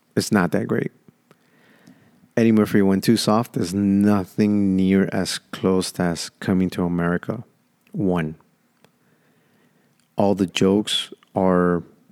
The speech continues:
you can see them coming. Whenever you would hear and,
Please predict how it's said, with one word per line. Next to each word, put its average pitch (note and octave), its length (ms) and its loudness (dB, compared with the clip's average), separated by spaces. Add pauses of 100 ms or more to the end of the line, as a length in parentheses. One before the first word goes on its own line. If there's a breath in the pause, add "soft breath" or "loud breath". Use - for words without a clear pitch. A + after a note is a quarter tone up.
(280)
you G2 240 -4
can G2 180 -4
see - 240 0
them G2 240 2
coming. A2 560 2 (520 loud breath)
Whenever G2+ 400 2
you G2 640 2 (840 soft breath)
would F#2+ 380 0 (840)
hear A2 380 4
and, F#2 360 0